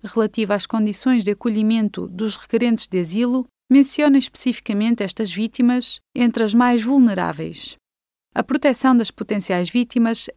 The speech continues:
é, sem dúvida, importante. Mas o que acontece com as pessoas que já sofreram as consequências da mutilação genital feminina? Embora a U E não disponha atualmente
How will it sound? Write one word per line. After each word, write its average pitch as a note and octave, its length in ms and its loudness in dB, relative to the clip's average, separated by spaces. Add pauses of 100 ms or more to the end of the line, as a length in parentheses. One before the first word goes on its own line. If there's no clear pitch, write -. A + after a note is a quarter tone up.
é, A3 300 -4 (100)
sem A3+ 340 2
dúvida, A3+ 580 0 (140)
importante. F3+ 640 -2 (360)
Mas B3+ 480 0 (240)
o - 100 -8
que - 140 -2
acontece A#3+ 800 0 (120)
com E3 160 4
as F3+ 120 2
pessoas A#3+ 720 -2 (160)
que - 80 -2
já C4+ 220 0
sofreram A#3+ 840 0
as - 160 -6
consequências A#3 800 -2
da G#3+ 100 -4
mutilação A3+ 720 -2
genital G#3 480 -4
feminina? F3 640 -2 (760)
Embora B3 440 4
a G#3 60 4
U A3 100 2
E G#3+ 100 0
não G#3 160 -2
disponha A#3+ 500 -2
atualmente G#3+ 680 -4